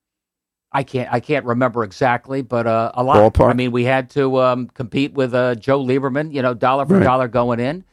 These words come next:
Speaker 1: Uh, Dan had a lot of public finance. He got some additional money that came in. I didn't exactly have the state party working with me then. I'm not sure about now. So there were a lot of other factors
Speaker 2: So
Speaker 1: that get in
Speaker 2: ballpark,
Speaker 1: there.
Speaker 2: how much did you put in? I mean, Linda McMahon put fifty million in each campaign.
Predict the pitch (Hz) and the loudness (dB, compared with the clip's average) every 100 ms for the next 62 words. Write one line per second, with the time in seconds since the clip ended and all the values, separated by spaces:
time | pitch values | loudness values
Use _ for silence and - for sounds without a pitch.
0 | _ _ _ - 120 123 135 139 139 135 | _ _ _ -4 -2 0 -2 0 0 0
1 | 131 131 139 131 123 131 127 147 - 120 | -2 -2 -4 -4 -4 -4 -2 -4 -8 -4
2 | 123 - 117 107 143 - 147 131 123 127 | -4 -4 -8 -2 -2 -2 -4 -2 0 -2
3 | 117 107 123 113 110 135 160 - 147 165 | -4 -6 -6 -4 -4 -6 -6 -8 -4 -2
4 | 139 98 226 - 123 123 98 - 147 135 | -4 0 -2 0 -2 -2 -4 -4 -2 -2
5 | - 190 175 90 92 110 104 95 90 95 | -2 -2 -2 -6 -4 -4 -4 -6 -6 -8
6 | 85 104 117 139 117 135 - - 135 107 | -6 -2 -2 -2 -2 -4 -6 -2 -2 2
7 | 113 107 143 151 104 - 123 - _ _ | 0 0 -2 -2 -6 -4 -6 -6 _ _
8 | 139 143 190 240 156 - 175 190 151 - | -2 0 0 0 -2 0 0 2 -2 -4
9 | 185 208 - - 123 110 127 131 123 110 | -4 -4 -4 2 2 6 6 6 4 4
10 | 95 78 - 92 90 87 85 90 90 - | 2 -2 -6 -2 -2 -4 -8 -6 -6 -2
11 | 90 80 78 - _ - 101 107 120 120 | -2 -2 -6 -14 _ 2 4 6 4 4
12 | 98 101 92 95 - 92 92 87 82 73 | 2 0 0 -2 0 0 0 0 0 -2
13 | 67 69 - 67 - 62 | -4 -6 -8 -8 -6 -6